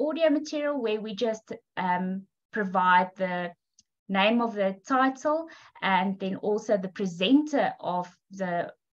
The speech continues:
uh, video or the video cassette, and then the date of publication.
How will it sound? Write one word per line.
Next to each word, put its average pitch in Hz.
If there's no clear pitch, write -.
uh, 170
video 214
or 170
the 170
video 165
cassette, 294
and 196
then 190
the 190
date 170
of 165
publication. 175